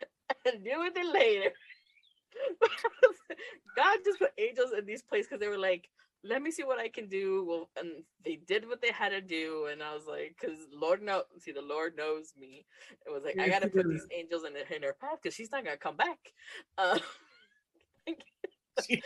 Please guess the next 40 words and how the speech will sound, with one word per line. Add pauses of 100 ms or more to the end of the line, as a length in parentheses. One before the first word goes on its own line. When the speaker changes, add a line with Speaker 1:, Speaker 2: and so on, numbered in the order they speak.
Speaker 2:
not (180)
gonna
Speaker 1:
Take
Speaker 2:
come
Speaker 1:
care
of
Speaker 2:
back.
Speaker 1:
the
shit. (280)
Speaker 2:
I
should,
again, (100)
I
shouldn't
be
laughing.
<laughs>
I
shouldn't
be.
<laughs> (600)
Speaker 1:
What (120)
else?
Like,
I
think
about,
I
think
about
it, (140)
then,
and
it's
one
of
those
things.
I
remember,